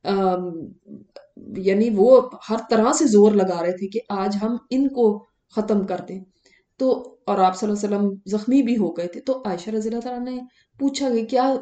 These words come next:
ओहद का दिन आपके लिए सबसे सख्त तरीन दिन था? तो आपने फरमाया, "नहीं।" बल्कि कौन सा दिन आपने बताया था? ताइफ का दिन। और जानते हैं ताइफ में आप सल्लल्लाहु अलैहि वसल्लम के साथ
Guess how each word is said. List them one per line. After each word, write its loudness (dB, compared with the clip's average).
ओहद 2
का 0
दिन 0
आपके -8
लिए -6
सबसे -8
सख्त -12
तरीन -4
दिन -6
था? -12
तो -14
आपने -10
फरमाया, -10
"नहीं।" -20
बल्कि -10
कौन -4
सा -4
दिन -4
आपने -10
बताया -10
था? -14
ताइफ -8
का -18
दिन। -18
और 0
जानते -2
हैं -4
ताइफ -4
में -6
आप -6
सल्लल्लाहु -6
अलैहि 0
वसल्लम -8
के -10
साथ -10